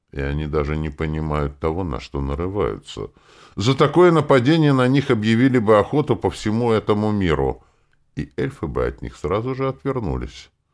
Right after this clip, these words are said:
Ну, не станут же они прятать в великом лесу обычных людей.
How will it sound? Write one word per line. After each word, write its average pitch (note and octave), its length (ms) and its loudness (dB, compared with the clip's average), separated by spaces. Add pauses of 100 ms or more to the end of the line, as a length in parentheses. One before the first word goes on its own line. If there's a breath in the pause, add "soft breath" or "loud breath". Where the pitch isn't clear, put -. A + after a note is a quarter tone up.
(260)
Ну, - 200 -10
не F#2 200 -6
станут D3+ 420 2
же B2 100 4
они A2+ 180 4
прятать F#2 420 2
в F2 40 -4
великом F#2 440 0
лесу F2+ 260 0
обычных D2 540 0
людей. D#2+ 380 -4